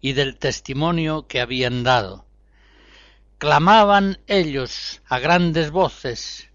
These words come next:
diciendo: '¿Hasta cuándo, Señor santo y verdadero? ¿Hasta cuándo tardarás en hacer justicia y en vengar nuestra sangre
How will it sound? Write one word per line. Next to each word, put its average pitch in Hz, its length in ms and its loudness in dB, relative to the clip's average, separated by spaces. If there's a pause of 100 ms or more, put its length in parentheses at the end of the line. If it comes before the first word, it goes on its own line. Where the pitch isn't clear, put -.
diciendo: 156 720 -2 (500)
'¿Hasta 156 360 0
cuándo, 147 600 0 (180)
Señor 143 520 -2
santo 180 460 0
y 170 80 -2
verdadero? 180 720 2 (600)
¿Hasta 156 300 -2
cuándo 214 460 4
tardarás 170 800 2
en 139 140 -2
hacer 170 280 0
justicia 180 880 -4 (540)
y 139 140 -2
en 147 240 2
vengar 180 640 0
nuestra 185 500 -2
sangre 131 580 -2